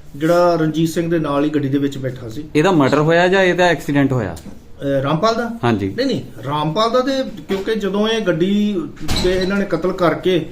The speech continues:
Speaker 1: ਤੇ ਗੱਡੀ ਭਜਾਉਣ ਦੀ ਕੋਸ਼ਿਸ਼ ਕੀਤੀ ਰਣਜੀਤ ਸਿੰਘ ਨੇ, ਉਹਨੇ ਗੱਡੀ, ਕਿਉਂਕਿ ਉਹ ਕੋ, ਅ,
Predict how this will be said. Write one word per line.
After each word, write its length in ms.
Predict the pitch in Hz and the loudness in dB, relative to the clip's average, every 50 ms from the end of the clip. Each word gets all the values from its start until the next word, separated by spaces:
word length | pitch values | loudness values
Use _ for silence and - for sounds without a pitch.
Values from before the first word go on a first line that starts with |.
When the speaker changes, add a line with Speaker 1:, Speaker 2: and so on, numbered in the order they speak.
| - - - - - - | -12 -18 -18 -18 -6 -4
Speaker 1:
ਤੇ 60 | 185 | -2
ਗੱਡੀ 240 | 175 160 170 165 175 | 0 2 2 2 2
ਭਜਾਉਣ 320 | 175 - 185 208 202 185 160 | 0 0 0 0 0 2 2
ਦੀ 80 | 151 | 2
ਕੋਸ਼ਿਸ਼ 400 | 156 160 165 156 165 175 165 - | 2 2 2 2 2 -2 -2 -2
ਕੀਤੀ 300 | - 170 156 - 180 180 | -4 -4 -4 -2 -2 0
ਰਣਜੀਤ 280 | 170 160 156 156 151 - | 0 0 0 0 -2 -2
ਸਿੰਘ 220 | - 156 147 151 | -2 -4 -4 -2
ਨੇ, 180 | 143 131 113 - - - - - - - - - - | -4 -6 -6 -8 -14 -18 -20 -20 -20 -20 -16 -8 -4
ਉਹਨੇ 220 | 208 233 233 247 254 254 254 254 254 247 240 220 175 170 175 | -4 0 2 4 4 4 4 4 2 2 0 -2 -2 -2 -2
ਗੱਡੀ, 420 | 190 185 185 214 220 214 214 208 208 | -2 0 0 0 0 0 0 -2 -2
ਕਿਉਂਕਿ 220 | - 190 190 190 214 | -2 -4 -2 0 0
ਉਹ 120 | 202 196 | 0 0
ਕੋ, 420 | 196 - 202 208 202 196 170 160 170 | 0 0 0 2 2 2 2 2 2
ਅ, 340 | 160 156 151 143 131 139 | 2 2 2 0 -2 -6